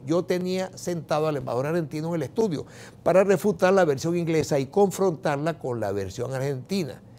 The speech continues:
Es decir, jugaba periodismo limpio, donde las dos partes expresaron sus puntos de vista. El interés de los televidentes por esas entrevistas traídas de Nueva York fue grande por el hecho de presentar la posición del Reino Unido que aquí en Venezuela nadie había logrado.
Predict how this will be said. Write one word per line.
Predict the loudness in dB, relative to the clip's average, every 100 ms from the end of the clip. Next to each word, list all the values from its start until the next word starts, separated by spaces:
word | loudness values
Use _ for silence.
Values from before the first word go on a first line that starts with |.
| -2
Es | 2
decir, | 2 2 0 0 -10 -20 -20 -12 2
jugaba | 4 6 4 4
periodismo | 2 0 -2 -2 -2
limpio, | -2 -2 -2 -2
donde | 0 0
las | -2
dos | -2
partes | 0 -2 0 -6
expresaron | -4 -4 -2 -4 -6
sus | -10
puntos | -8 -8 -4 -4
de | -4
vista. | -8 -12 -18 -20 -20 -20 -20 -18 4
El | 8 8
interés | 6 2 4 8
de | 10
los | 8 4
televidentes | 0 2 0 0 -2
por | -2
esas | 0 0
entrevistas | 0 2 0 0 -4 -4
traídas | -2 -2 0
de | 0
Nueva | 2 2 2
York | 0 0
fue | -2
grande | 2 2 2 -4
por | -4 -4
el | -2
hecho | -4 -2 -2
de | -4 -8 -12
presentar | -10 -6 -8 -6 -6 -4
la | -4
posición | -4 -6 -4 -4 -4
del | -6
Reino | -6 -6
Unido | -8 -6 -8 -10 -20 -20 -6
que | -4
aquí | -4 -4 -4
en | -4
Venezuela | -4 -4 -4 -2 -4
nadie | -4 -6 -4 -4 -4
había | -4 -4
logrado. | -2 -4 -4 -10 -10